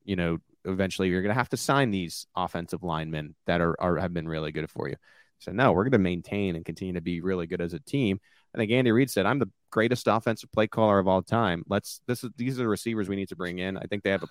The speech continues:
plan there to bring in another receiver. We've talked about that. I think they're gonna be developing Jody Fortson and Noah Gray, and it's just gonna be a different looking team. They're gonna do it differently, and that's been getting around the league. You've seen Mike Giardi of, I believe he works for N F L Network or E S P N.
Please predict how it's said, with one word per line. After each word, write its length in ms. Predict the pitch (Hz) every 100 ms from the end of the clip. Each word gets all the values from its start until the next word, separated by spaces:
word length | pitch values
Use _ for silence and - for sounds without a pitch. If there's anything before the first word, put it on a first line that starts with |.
| -
plan 320 | 104 101 98
there 340 | 92 95 107 - _ _ _ _ _ _
to 120 | - 107
bring 240 | 107 104
in 80 | 95
another 300 | 90 98 113
receiver. 420 | 110 - 95 113
We've 120 | 104
talked 280 | - 92 -
about 280 | 98 92 87
that. 260 | 85 104 - _ - _ _
I 40 | -
think 160 | 90
they're 120 | 90
gonna 100 | 90
be 100 | 82
developing 460 | 85 85 85 95 107
Jody 260 | - 90 104
Fortson 460 | - 101 - 123
and 140 | 101 85
Noah 240 | 87 104
Gray, 360 | 104 90 98 120 _ _ _
and 80 | 131
it's 80 | 143
just 140 | 156
gonna 80 | -
be 80 | 175
a 40 |
different 380 | 147 139 196 165
looking 440 | 110 117 127 147 135
team. 280 | - 165 139
They're 120 | 104
gonna 100 | 120
do 140 | 123
it 100 | 123
differently, 400 | - 143 113 98
and 80 | 95
that's 160 | 131 -
been 140 | 202
getting 180 | 156 143
around 240 | 117 113
the 80 | 101
league. 240 | 95 110
You've 140 | 90 87
seen 180 | 120 104
Mike 180 | 104
Giardi 600 | - 101 101 98 98 95 -
of, 420 | 98 95 95 92
I 80 | 95
believe 260 | 92 98 101
he 200 | 104 95
works 260 | 92 87
for 200 | - - - -
N 120 | 104
F 100 | 92
L 60 | 90
Network 360 | 82 90 87
or 80 | -
E 60 | 87
S 100 | -
P 140 | -
N. 180 | 82 82